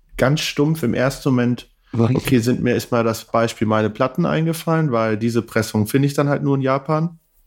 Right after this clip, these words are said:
Speaker 1: Oder ich habe auch mal einen in die U S A verkauft, weil diese Pressung gab's halt nur in Deutschland und so weiter und so fort. Aber normalerweise,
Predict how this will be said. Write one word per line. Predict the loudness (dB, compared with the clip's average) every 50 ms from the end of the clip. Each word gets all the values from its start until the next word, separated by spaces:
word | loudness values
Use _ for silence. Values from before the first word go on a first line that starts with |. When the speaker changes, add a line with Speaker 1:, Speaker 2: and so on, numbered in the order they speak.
| _ _ _ _ _ -20 -20 -10 -2
Speaker 1:
Oder | 2 2 4 4 4 2
ich | 0 0 -2
habe | -2 0
auch | -2 -2 -2
mal | -2 -2 -2
einen | -2 -2
in | -4 -4
die | -4 -4
U | -2 -2
S | -2 -2
A | 0 0 0
verkauft, | 0 -2 -4 -4 -2 -2 -2 -2 -2 -2
weil | -2 0
diese | 0 2 0 0
Pressung | -2 0 -2 -2 0 0 0 0
gab's | 2 0 0 -2 -2
halt | -4 -2 0
nur | 0 2 2 2
in | 2
Deutschland | 0 0 0 0 -2 -2 -2 -2 -2 -2 -4 -10 -20 -18 -18 -16 -16 -14 -14 -14 -14 -14 -14 -6 0
und | 0 2 2 2
so | 2 2
weiter | 2 2 0 0 -2
und | -4 -4 -4
so | -6
fort. | -6 -4 -2 0 0 0 0
Aber | 0 0 0 2
normalerweise, | 0 0 0 0 0 0 0 0 -2 -2 -2 -2 -2 -2 -2 -2 -2 -2 -2 -4